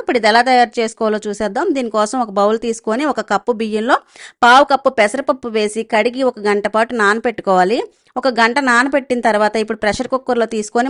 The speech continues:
మనం ఏ కప్పుతో అయితే బియ్యం తీసుకున్నామో అదే కప్పుతో రెండు కప్పులు నీళ్ళని కూడా పోసుకొని మూడు నాలుగు విజిల్స్ వచ్చే వరకు ఈ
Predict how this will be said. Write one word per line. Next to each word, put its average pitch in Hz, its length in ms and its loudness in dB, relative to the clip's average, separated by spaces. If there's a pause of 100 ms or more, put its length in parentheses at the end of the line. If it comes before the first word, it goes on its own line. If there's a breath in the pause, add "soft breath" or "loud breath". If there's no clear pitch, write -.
మనం 262 160 -2 (140)
ఏ - 20 6 (140)
కప్పుతో 277 320 -2
అయితే 247 240 -2
బియ్యం 226 260 -4
తీసుకున్నామో 226 440 -4 (100)
అదే 226 200 0
కప్పుతో 226 360 -4
రెండు 208 200 -4
కప్పులు 226 320 -4
నీళ్ళని 214 360 -2
కూడా 202 180 0
పోసుకొని 196 440 -4 (420 loud breath)
మూడు 285 260 2
నాలుగు 254 280 4
విజిల్స్ 262 280 -2
వచ్చే 240 260 -4
వరకు 214 220 -2 (100)
ఈ - 20 -4